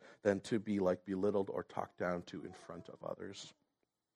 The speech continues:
In decision making, are you constantly questioning where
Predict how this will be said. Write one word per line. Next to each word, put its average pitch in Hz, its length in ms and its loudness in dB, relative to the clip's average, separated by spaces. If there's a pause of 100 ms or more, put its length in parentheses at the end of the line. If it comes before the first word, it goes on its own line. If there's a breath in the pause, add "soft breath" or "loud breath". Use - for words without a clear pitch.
(2250)
In 151 100 8
decision 156 460 12
making, 110 420 4 (1200)
are 135 100 6
you 127 100 8 (240)
constantly 180 440 10
questioning 127 840 6 (200)
where 139 520 12